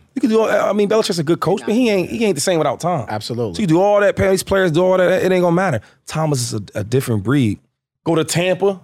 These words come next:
Speaker 2: Mm-hmm.
Speaker 1: they just get a championship.
Speaker 2: They get a championship,
Speaker 1: They had them,
Speaker 2: yeah.
Speaker 1: eh, they talk about the talent. They had them same players.
Speaker 2: Yeah.
Speaker 1: His attitude, he's all about winning. He's, and small things I wanna talk about real quick,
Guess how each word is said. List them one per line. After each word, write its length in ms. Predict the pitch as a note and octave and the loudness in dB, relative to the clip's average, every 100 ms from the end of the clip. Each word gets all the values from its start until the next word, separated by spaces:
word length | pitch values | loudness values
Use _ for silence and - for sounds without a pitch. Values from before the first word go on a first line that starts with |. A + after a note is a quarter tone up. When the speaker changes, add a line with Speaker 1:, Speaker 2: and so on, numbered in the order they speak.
| G2+ | -10
Speaker 2:
Mm-hmm. 260 | A#2 A#2+ | -8 -2
Speaker 1:
they 100 | D#3+ | 0
just 120 | D#3 | 0
get 100 | C#3+ | 0
a 40 | C#3 | 0
championship. 400 | E3+ D#3+ E3 C#3 | 0 0 0 0
Speaker 2:
They 60 | C3+ | -2
get 40 | |
a 20 | |
championship, 360 | C3 D3 B2+ A#2+ | -2 -2 -2 0
Speaker 1:
They 80 | B3 | 0
had 100 | A#3 | 2
them, 80 | A3 | 0
Speaker 2:
yeah. 300 | - G3+ G3 | 0 0 0
Speaker 1:
eh, 40 | |
they 100 | G3 | 0
talk 80 | G3+ | -2
about 60 | F3+ | -4
the 60 | C#3+ | -2
talent. 340 | F#3 F#3 A#2 - _ | 0 0 -2 -6 _
They 80 | A3 | 0
had 80 | A#3+ | 2
them 80 | A#3 | 0
same 260 | A3+ A#3+ | 0 -2
players. 460 | A#3 C#4 D#4+ A3+ G2+ | 0 0 0 -2 -4
Speaker 2:
Yeah. 240 | G#2 G#2 F#2 _ _ _ _ _ | -4 -4 -8 _ _ _ _ _
Speaker 1:
His 140 | D#3+ - | -6 -4
attitude, 480 | E3+ F3+ E3+ - B2 | -2 0 0 0 2
he's 120 | D#3+ | 4
all 100 | E3 | 2
about 240 | D3+ C#3 C3 | 2 2 2
winning. 260 | F#3 A2 - _ _ _ _ _ _ - | 0 -2 -8 _ _ _ _ _ _ -8
He's, 200 | F#3 D#3 - _ _ _ _ | -6 -6 -10 _ _ _ _
and 200 | D3+ C#3 | 0 0
small 340 | - F3 F#3+ E3+ | 0 0 2 2
things 260 | D#3+ C#3 | 2 0
I 80 | C#3 | 2
wanna 180 | C#3 C3+ | 0 0
talk 200 | C#3 A#2+ | -2 -2
about 260 | A2 G#2 A#2 | -2 -2 0
real 100 | A#2+ | -2
quick, 280 | - G#2+ | -2 -4